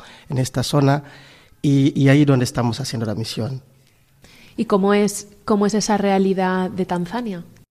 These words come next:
Speaker 1: Pues estamos en Tanzania, eh, trabajando y, pues, intentando a, a mantener la fe que hemos recibido de nuestros queridos misioneros.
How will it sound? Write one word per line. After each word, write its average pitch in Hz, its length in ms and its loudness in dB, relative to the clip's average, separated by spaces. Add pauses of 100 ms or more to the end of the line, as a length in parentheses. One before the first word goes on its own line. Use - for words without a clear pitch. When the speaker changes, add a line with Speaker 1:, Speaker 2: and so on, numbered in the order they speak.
(540)
Speaker 1:
Pues 147 220 0
estamos 156 580 2
en 127 100 -2
Tanzania, 131 920 0
eh, 117 360 -2
trabajando 131 800 0
y, 113 480 -2
pues, 120 220 -4
intentando 120 680 -2
a, 110 360 -2 (140)
a - 80 -10
mantener 113 680 0 (420)
la 113 160 -2
fe 127 240 -4
que - 140 -6
hemos 120 200 -2
recibido 131 500 0
de 113 480 -2
nuestros 117 720 -6
queridos 117 540 -6
misioneros. 117 800 -8